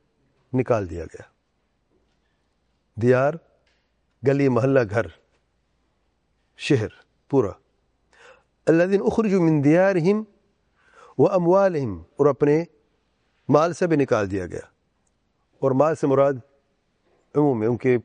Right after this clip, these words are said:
پیسہ تھا، کاروبار تھا، ان کے گھر تھے، ان کے مال مویشی تھے، سب کچھ ختم ہو گیا۔ کس نے کس کو نکالا ہے؟ کافر، مشرکین،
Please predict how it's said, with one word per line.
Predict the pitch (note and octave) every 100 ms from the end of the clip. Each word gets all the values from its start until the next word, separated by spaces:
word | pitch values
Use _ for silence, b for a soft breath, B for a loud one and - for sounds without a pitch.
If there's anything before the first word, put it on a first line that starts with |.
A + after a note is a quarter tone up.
| -
پیسہ | C#3+ C#3 D#3+ C#3+
تھا، | D3 D3+ b b b
کاروبار | - B2 A#2 A2+ C#3+ D3+
تھا، | - D3
ان | C#3+ B2
کے | A#2 F#2+
گھر | A2+ D3+
تھے، | C3 C#3+ C#3+
ان | - A#2
کے | A#2+
مال | B2 C3
مویشی | B2+ C#3 C#3+ C#3+
تھے، | - C#3+ - _ _ _ _ _ _
سب | - F3+ -
کچھ | A#2+
ختم | - - F2
ہو | D2+
گیا۔ | F2+ - _ _ _ _ _ _ _ _ _ _ _ _ _ _
کس | - G#3
نے | G3+
کس | F3 D3+ -
کو | E3+
نکالا | C3+ B2 A#2 A#2
ہے؟ | A2+ A2+ - _ _ -
کافر، | D3 D#3 - F3+ E3+ - -
مشرکین، | C3+ - D3+ - D3 D#3+